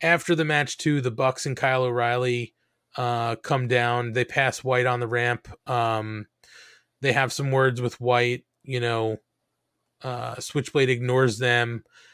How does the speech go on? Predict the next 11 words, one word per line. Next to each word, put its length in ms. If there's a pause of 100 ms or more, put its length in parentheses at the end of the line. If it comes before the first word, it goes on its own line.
(220)
And 100
then 160
Cole 280
was 260 (100)
getting 280
medical 360
attention. 520
The 80
Bucks 420
kinda 280
stared 500